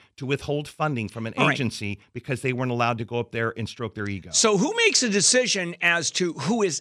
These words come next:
Speaker 2: at a press conference?
Speaker 1: Well, first of all, it'll be the lead agency. So in this case, if it was L A P D, L A P D is setting everything up. Now, two things would happen. L A P D will reach out to the mayor's office and say, "Hey, do you wanna show up and speak?" You know,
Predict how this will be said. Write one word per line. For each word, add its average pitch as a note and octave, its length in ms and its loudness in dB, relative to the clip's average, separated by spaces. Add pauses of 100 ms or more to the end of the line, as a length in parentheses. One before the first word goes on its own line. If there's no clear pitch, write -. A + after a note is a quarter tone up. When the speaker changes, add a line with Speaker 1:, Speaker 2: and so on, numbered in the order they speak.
Speaker 2:
at E4+ 340 6
a D#3+ 120 0
press - 380 2
conference? - 720 -2 (200)
Speaker 1:
Well, D#3 220 8
first A#3 300 2
of D3+ 80 -6
all, A2+ 180 4
it'll C3 160 4
be C#3 140 0
the C3 100 -2
lead C3+ 180 -2
agency. D3+ 440 -2
So B2 180 -4
in C3 60 -2
this E3 160 -4
case, B2+ 260 -4
if A#2 80 -8
it B2+ 80 -6
was G#2+ 120 -6
L B2+ 180 0
A A#2 80 0
P A2+ 200 -10
D, D#3 300 -2
L C#3+ 140 -2
A D#3 60 -2
P D3+ 140 -8
D F3 140 -6
is D3 100 -6
setting C3 240 -2
everything B2 360 -2
up. C#3+ 240 -4 (120)
Now, B2 340 0 (140)
two G#3 140 -4
things D#3 300 -2
would A2+ 100 -6
happen. C3 400 -4 (220)
L C#3 160 0
A B2+ 80 0
P B2 160 -6
D F3+ 180 0
will A#2+ 220 4
reach A#2 340 -2
out A2+ 280 2
to A2+ 100 -8
the A2 80 -6
mayor's B2 260 2
office A2 200 0
and G2+ 80 -10
say, G#2 220 -6 (180)
"Hey, C#3 260 2
do G#2 100 -6
you A2+ 100 -4
wanna A#2+ 200 -2
show A#2+ 240 -2
up A#2+ 100 -6
and G#2+ 100 -4
speak?" C#3+ 460 -6 (560)
You B2 100 -2
know, G#2+ 220 0